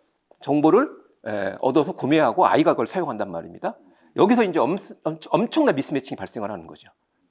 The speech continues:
그래서 이 정보력에 대해서 지나치게 강박관념을 가질 필요는 없다. 예, 아이를 잘 아는 부모님들은요, 예,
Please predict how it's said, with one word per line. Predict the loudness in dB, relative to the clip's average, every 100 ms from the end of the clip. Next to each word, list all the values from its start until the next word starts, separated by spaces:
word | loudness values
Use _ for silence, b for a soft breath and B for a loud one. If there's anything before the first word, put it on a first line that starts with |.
| _ _ _ _ 2
그래서 | 4
이 | 4
정보력에 | 2 4 6 6 6
대해서 | 6 6 6 4
지나치게 | 4 0 -2 -2 -4
강박관념을 | -2 -2 -2 -2 -2 -2
가질 | -2 -6
필요는 | -10 -10
없다. | -10 -4 -4 -4 -10 -16 _ b b b b -10
예, | -8 -6 -2
아이를 | 0 2 0 -2
잘 | -4 -8
아는 | -8
부모님들은요, | -6 -4 -4 -4 -6 -8 -8 -10 -14 _ _ b b b b -10
예, | -6 -4 -4 -8 -10 -16